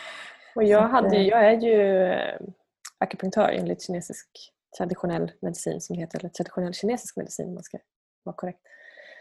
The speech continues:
Speaker 1: eh, sedan länge. Så att, eh, när yin-yogan kom så var det ju som att det knöt ihop där. Det vart liksom en perfect match i kunskaper. Så det var häftigt.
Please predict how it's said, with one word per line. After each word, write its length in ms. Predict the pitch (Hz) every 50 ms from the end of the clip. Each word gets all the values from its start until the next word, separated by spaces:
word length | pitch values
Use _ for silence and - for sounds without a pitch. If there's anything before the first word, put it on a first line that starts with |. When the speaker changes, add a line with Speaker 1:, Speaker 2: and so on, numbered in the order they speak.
| - - - _ _ _ _ -
Speaker 1:
eh, 300 | 190 185 185 180 175 180
sedan 180 | 180 - 208 208
länge. 360 | 220 214 208 233 233 202 196 - - _
Så 180 | - - - 214
att, 180 | 214 214 - - - - -
eh, 680 | - - - - _ - - - - - _ - - 208
när 100 | 208 202
yin-yogan 580 | 202 208 220 208 190 185 226 269 277 285 254 220
kom 320 | - - 285 233 190 196
så 160 | - - 208
var 120 | 196 202 190 -
det 60 | - 190
ju 40 |
som 260 | 185 - - 180 175 175
att 140 | 180 -
det 80 | - 190
knöt 480 | - - - - 190 180 185 180 - -
ihop 280 | 180 285 320 - - - - -
där. 220 | - - - - - _ _ -
Det 80 | -
vart 320 | 190 190 196 185 - - - - _ _
liksom 380 | - 185 - - 185 180 175 180 _ _ _ _ _ _ _ _ _ _ _ _ _ _ _ _ _
en 120 | - 185 180 _ _
perfect 340 | - 196 190 - 190 - -
match 400 | 196 214 202 - - - - -
i 60 | -
kunskaper. 600 | - - 185 175 165 - _ 214 214 220 - - _ _ _ _ _ _ _ _ _ _ _ _ _ _ _ _ _ _ _ _
Så 20 |
det 60 | -
var 60 | 214 202
häftigt. 320 | 202 196 - - 214 -